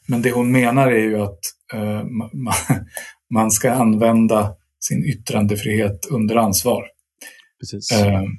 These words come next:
Speaker 1: ja.
Speaker 2: Yttrandefrihet, men med förnuft.
Speaker 1: Och, och, och där finns ju, alltså, i den där meningen, att man ska förstå sin position i relation till andras, eh,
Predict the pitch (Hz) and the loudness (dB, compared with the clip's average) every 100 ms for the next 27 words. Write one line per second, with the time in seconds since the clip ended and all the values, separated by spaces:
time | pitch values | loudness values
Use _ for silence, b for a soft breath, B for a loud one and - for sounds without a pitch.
0 | - 110 104 147 - 127 120 117 120 123 | -4 0 2 0 -2 -2 -2 -2 -2 0
1 | 127 - - 127 113 110 104 - 107 123 | -2 -4 -4 0 0 0 0 -2 -2 -4
2 | - - - b b b _ 151 160 170 | -8 -18 -20 b b b _ 0 2 2
3 | 165 165 147 160 190 196 190 190 180 170 | 2 0 2 4 2 2 2 2 0 0
4 | 170 160 156 151 147 - 175 190 220 190 | 0 -2 0 -2 -2 -6 0 2 4 4
5 | 127 131 165 123 123 220 214 98 104 101 | 2 4 4 4 4 4 4 0 -6 -10
6 | - _ _ _ _ - 123 135 120 131 | -16 _ _ _ _ -6 -2 0 2 0
7 | - - 147 143 143 123 - - 143 - | -2 0 2 2 2 0 0 0 0 2
8 | 175 131 117 117 113 107 - - - 131 | 4 4 4 4 2 -2 -10 -12 -2 0
9 | 117 - 139 120 135 156 113 - - b | 2 2 2 2 2 2 2 0 -2 b
10 | b b b _ _ - 123 123 | b b b _ _ -2 2 2